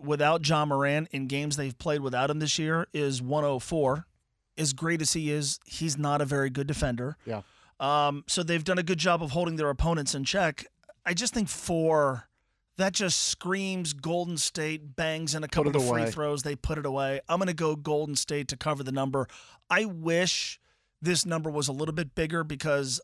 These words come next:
Speaker 1: I, I figured Vegas would overreact to a degree to Morant being gone for the rest of the postseason. I think the Warriors close it out tonight. I think Boston wins at home. I think they cover the five and a half points. Um, if Robert Williams is in the starting lineup with no limitations,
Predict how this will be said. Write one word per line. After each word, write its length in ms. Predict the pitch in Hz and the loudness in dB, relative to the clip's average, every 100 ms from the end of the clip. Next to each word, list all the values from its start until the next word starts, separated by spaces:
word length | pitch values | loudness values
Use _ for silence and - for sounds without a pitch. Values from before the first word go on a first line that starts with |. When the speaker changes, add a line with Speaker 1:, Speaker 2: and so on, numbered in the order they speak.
| - | -2
Speaker 1:
I, 120 | 170 - | -2 0
I 80 | 185 | 0
figured 460 | - 240 233 160 147 | 0 2 2 2 0
Vegas 400 | 170 180 175 170 | 0 2 2 0
would 100 | 156 | 0
overreact 600 | 180 180 180 156 151 147 - | 0 2 4 4 4 2 0
to 120 | 175 | -4
a 60 | |
degree 340 | 147 131 147 143 | -4 -4 -4 -4
to 120 | - | -2
Morant 360 | 131 131 131 120 | -2 -2 -2 -4
being 200 | 135 123 | -4 -2
gone 360 | 131 123 120 113 - - - | -2 -2 -2 -6 -14 -20 -10
for 100 | - | -4
the 60 | 151 | 2
rest 200 | 143 131 | 4 2
of 60 | 143 | 0
the 60 | |
postseason. 580 | 139 139 127 139 131 135 - | 0 0 0 0 -2 -4 -6
I 60 | 151 | -2
think 220 | 190 170 | 0 0
the 60 | |
Warriors 440 | 151 151 151 135 - | 0 2 2 0 -2
close 320 | - 151 139 | 2 2 2
it 60 | 135 | 2
out 180 | 131 | 0
tonight. 320 | 131 135 131 135 | 0 -2 -2 -2
I 80 | 151 | -2
think 240 | 185 160 | -2 0
Boston 420 | 160 170 175 170 | 4 4 4 0
wins 320 | 156 175 202 | 0 0 0
at 100 | 156 | -2
home. 360 | 110 160 196 226 - - - | 0 2 2 0 -6 -20 -6
I 60 | 160 | -4
think 160 | 160 156 | -4 -2
they 100 | 147 | -2
cover 240 | - 180 | 0 0
the 100 | 175 | 0
five 240 | 151 160 156 | 2 2 2
and 80 | 147 | 2
a 40 | |
half 240 | 156 147 | 0 0
points. 500 | - 170 220 233 - - - - _ - | 0 2 2 0 -2 -4 -16 -20 _ -2
Um, 440 | 143 151 147 147 | 2 4 4 2
if 180 | 165 147 | -2 0
Robert 260 | 170 190 175 | 2 2 2
Williams 320 | 180 196 165 | 2 2 2
is 100 | 160 | 0
in 80 | 180 | 0
the 60 | 143 | 0
starting 320 | - 180 175 | 4 4 4
lineup 260 | 170 185 | 4 2
with 100 | 170 | 2
no 140 | 160 165 | 0 2
limitations, 720 | 165 139 175 170 208 226 | 2 2 2 2 0 -2